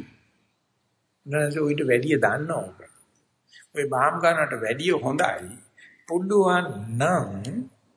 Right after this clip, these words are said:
තව එක චිත්තක්ෂණයක් ඔක ඉවසගෙන තාමත් කයෙ හිත පවත්තන්න. තාමත් ආනපන හිත පවත්තන්න.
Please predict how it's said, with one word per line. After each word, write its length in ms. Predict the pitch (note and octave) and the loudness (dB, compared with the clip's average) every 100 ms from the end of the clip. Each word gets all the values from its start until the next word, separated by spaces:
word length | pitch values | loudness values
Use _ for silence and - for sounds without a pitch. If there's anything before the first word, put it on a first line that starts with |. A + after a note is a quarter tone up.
| _ | _
තව 140 | - C#3+ | -4 2
එක 160 | C#3 C3+ D#3 | 2 2 -2
චිත්තක්ෂණයක් 1000 | - C#3+ C3 - - - - F3 D#3+ D#3+ - - - _ _ _ _ _ _ _ _ _ _ - | -2 -4 -4 -8 -8 -4 -2 0 0 -2 -4 -14 -20 _ _ _ _ _ _ _ _ _ _ -4
ඔක 120 | C3+ | 0
ඉවසගෙන 680 | C3+ B2+ D#3+ E3 E3+ G#2 G2 A2+ - - _ | 2 4 4 4 0 -2 -2 -4 -6 -18 _
තාමත් 720 | - C3 C3+ C#3+ D3 D3+ D#3+ | -4 -2 0 2 2 0 -2
කයෙ 260 | D#3+ C#3+ C#3 | -2 0 2
හිත 180 | C#3 C#3 | 2 0
පවත්තන්න. 480 | C3+ C#3 C3+ - D3 - _ _ - - _ | 0 -2 -4 -10 -10 -16 _ _ -20 -20 _
තාමත් 760 | D3 C3 D3 D#3 D#3+ E3 E3 | 0 2 2 2 0 0 0
ආනපන 480 | D3 C#3 C#3 C#3 C#3+ | -2 -2 -2 0 -2
හිත 180 | C#3+ C3+ | -2 -4
පවත්තන්න. 520 | C#3 C3+ C#3 - C#3+ | 0 2 2 0 -4